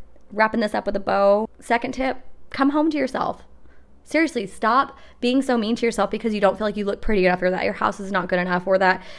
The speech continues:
you're embarrassed. Like, literally, the vibes are just terrible. They're so terrible. Come home to yourself now. I feel like I've had a massive glow up. Like, honestly, you guys,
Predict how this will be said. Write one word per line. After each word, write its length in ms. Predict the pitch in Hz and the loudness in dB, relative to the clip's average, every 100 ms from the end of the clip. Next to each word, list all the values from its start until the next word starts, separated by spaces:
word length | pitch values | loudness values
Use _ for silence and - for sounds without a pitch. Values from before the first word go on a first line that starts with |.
| - - | -16 -8
you're 160 | 226 220 | 2 4
embarrassed. 600 | 220 175 214 190 185 - | 4 6 6 4 2 0
Like, 220 | 214 208 - | 0 0 -2
literally, 420 | 220 240 226 190 | 2 4 4 4
the 140 | 185 | 2
vibes 640 | 196 175 185 190 185 - - 214 | 0 2 2 2 -4 -12 -6 0
are 120 | 190 | 2
just 240 | 185 180 | 0 -4
terrible. 540 | - 175 165 - - - - - | -4 -2 -2 -6 -10 -12 -16 -8
They're 100 | 220 | -8
so 220 | - 214 | 0 0
terrible. 360 | - 185 147 - | 2 -2 -2 -8
Come 360 | - 226 233 | -2 2 4
home 240 | 240 220 208 | 4 2 2
to 80 | |
yourself 340 | 202 202 180 - | -2 2 2 2
now. 480 | 170 170 147 92 - - - - | 0 4 4 2 -8 -12 -16 4
I 140 | 202 339 | 8 8
feel 100 | 415 | 8
like 120 | 370 | 8
I've 120 | 240 | 8
had 100 | 233 | 8
a 60 | 185 | 6
massive 480 | 180 196 202 202 180 | 4 6 6 2 2
glow 240 | 175 170 | 4 4
up. 240 | 143 - - | 2 -2 2
Like, 160 | 208 | 4
honestly, 300 | 196 233 - | 6 4 6
you 100 | 370 | 6
guys, 540 | 370 392 - 466 - | 8 6 8 6 6